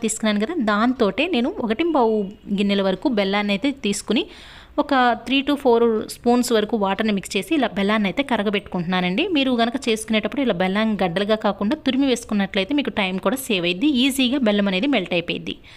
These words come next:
ఇలా కంప్లీట్గా, ఆమ్, బెల్లం అనేది మెల్ట్ అయిపోయింది కదండి. దీన్ని గరిటెతోటి తిప్పుతూ ఉండాలండి, ఎందుకంటే ఇది ఎక్కడ కూడా పొంగకోకుండా, ఒకవైపు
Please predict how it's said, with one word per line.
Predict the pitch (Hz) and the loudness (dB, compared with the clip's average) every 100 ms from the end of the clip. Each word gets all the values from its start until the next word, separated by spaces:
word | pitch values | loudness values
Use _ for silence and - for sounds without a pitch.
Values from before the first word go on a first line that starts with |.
| - - - - - - _ - | -20 -20 -20 -20 -20 -20 _ -2
ఇలా | 254 240 247 | 0 0 0
కంప్లీట్గా, | 240 254 285 285 294 254 269 269 - - 587 214 | -2 0 -2 0 2 2 2 -2 -6 -16 -6 0
ఆమ్, | 208 208 208 196 | 2 2 2 2
బెల్లం | 214 240 | 2 2
అనేది | 226 208 247 | 2 2 2
మెల్ట్ | 202 214 | 2 2
అయిపోయింది | 233 226 202 208 | 0 0 -2 -2
కదండి. | 196 247 240 | -2 0 2
దీన్ని | 254 240 208 | 4 4 2
గరిటెతోటి | 214 208 220 254 233 | 0 0 -2 -2 -6
తిప్పుతూ | 208 - 226 392 - - - 220 | -6 -2 -2 -2 -6 -20 -6 0
ఉండాలండి, | 208 196 190 240 254 | 2 2 0 0 0
ఎందుకంటే | 226 220 247 | 0 0 0
ఇది | 214 202 | 0 -2
ఎక్కడ | 190 214 214 | 0 -2 0
కూడా | 220 220 202 208 202 - | 2 2 2 0 -4 -2
పొంగకోకుండా, | 208 214 214 214 214 208 | 2 2 2 0 0 0
ఒకవైపు | 208 214 208 | 0 0 0